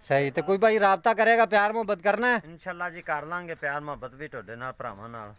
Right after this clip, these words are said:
Speaker 1: ਚਲੋ ਠੀਕ ਹੈ। ਹੁਣ ਅੱਗੇ ਨੰਬਰ, ਅਹ, ਤਿੰਨ ਨੰਬਰ ਤੇ ਵੱਛਾ ਵਿਖਾਓ। ਹਾਂਜੀ ਭਾਈ, ਇਹ ਵੀਰਾਂ ਦੀ ਨਜ਼ਰ ਹੈ, ਮਾਸ਼ਾਅੱਲਾ, ਬਹੁਤ ਹੀ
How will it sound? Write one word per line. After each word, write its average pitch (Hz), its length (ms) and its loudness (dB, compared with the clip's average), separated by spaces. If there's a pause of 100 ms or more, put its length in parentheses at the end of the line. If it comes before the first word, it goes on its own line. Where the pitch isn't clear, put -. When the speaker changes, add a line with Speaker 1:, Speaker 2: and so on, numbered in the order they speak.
(100)
Speaker 1:
ਚਲੋ 127 260 -6
ਠੀਕ 107 320 -10
ਹੈ। 120 100 -4
ਹੁਣ 175 240 0
ਅੱਗੇ 190 180 4
ਨੰਬਰ, 202 300 4
ਅਹ, 190 280 6
ਤਿੰਨ 190 280 -4
ਨੰਬਰ 202 280 2
ਤੇ 190 100 2
ਵੱਛਾ 185 300 2
ਵਿਖਾਓ। 131 340 -2 (1300)
ਹਾਂਜੀ 151 240 2
ਭਾਈ, 147 200 4
ਇਹ 170 260 6
ਵੀਰਾਂ 170 260 2
ਦੀ 202 100 -2
ਨਜ਼ਰ 170 280 4
ਹੈ, 196 60 4
ਮਾਸ਼ਾਅੱਲਾ, 185 500 2
ਬਹੁਤ 196 400 4
ਹੀ 214 100 -2